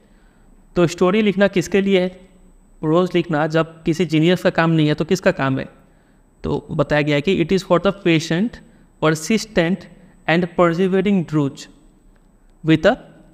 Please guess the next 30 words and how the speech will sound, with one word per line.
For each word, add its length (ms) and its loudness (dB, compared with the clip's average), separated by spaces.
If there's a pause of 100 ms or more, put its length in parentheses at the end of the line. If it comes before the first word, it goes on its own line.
(1000)
heart 380 2
so 200 0
sunken, 400 0 (560)
so 260 2
shrunken 520 0
that 320 0
nothing 420 0 (140)
can 240 -2
break 280 -2
it। 140 -6 (420)
वो 140 -2
ऐसे 280 2
इंसान 340 2
के 120 0
लिए 200 2
है 140 2
जो 300 -4
जिसमें 280 -4
काफ़ी 240 0
ज़्यादा 180 2
पेशेंस 500 -2
हो, 300 -4 (220)
जो 100 2
बार 300 4
बार, 320 0 (360)
आ, 320 -2 (400)
एफर्ट 340 0
मारे, 280 0
ठीक 220 -4
है। 260 -2